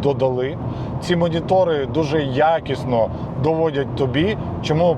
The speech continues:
перед нами сучасний автомобіль, чому він став більш комфортним, чому він став більш зручним і чому він абсолютно якісно і швидко може з'єднати вас з усім світом. Додайте до цього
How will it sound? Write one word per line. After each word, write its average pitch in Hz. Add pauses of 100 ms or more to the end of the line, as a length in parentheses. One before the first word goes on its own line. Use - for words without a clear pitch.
перед 131
нами 120
сучасний 202
автомобіль, 196 (260)
чому 170
він 147
став 131 (100)
більш 170
комфортним, 208 (280)
чому 185
він 165
став 127 (100)
більш 170
зручним 208 (280)
і 160
чому 175
він 156 (260)
абсолютно 180 (160)
якісно 131
і 120
швидко 190 (460)
може 185 (220)
з'єднати 147
вас 131 (320)
з 123
усім 131
світом. 139 (360)
Додайте 180
до 151
цього 110